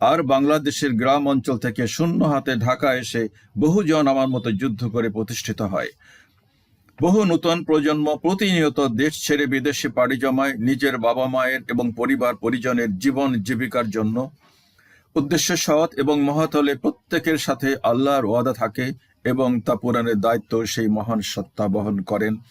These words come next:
এটাই সার কথা। আমি দৃঢ়ভাবে বিশ্বাস করি,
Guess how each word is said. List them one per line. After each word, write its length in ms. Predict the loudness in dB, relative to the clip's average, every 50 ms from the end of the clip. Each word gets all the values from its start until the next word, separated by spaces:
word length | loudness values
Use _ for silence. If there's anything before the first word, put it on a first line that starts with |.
| -20 -20 _ _ _
এটাই 420 | -4 -4 -2 -2 0 0 0 -2 -4 -6 _ _ _ -20 _ -12
সার 380 | -10 -6 -4 -2 -2 -2 -2 -4
কথা। 360 | -8 -8 -8 -8 -10 -12 -12 _ _ _ _ _ _ _ _ _ _ _ _ _ _ _ _ _ _ _ -20 -20 -20 -20 -20 -20 -10 -2
আমি 180 | 0 2 2 4
দৃঢ়ভাবে 420 | 4 2 2 2 2 0 2 2
বিশ্বাস 420 | 0 0 -2 -2 -2 -2 -2 -2 -2
করি, 220 | 0 0 2 2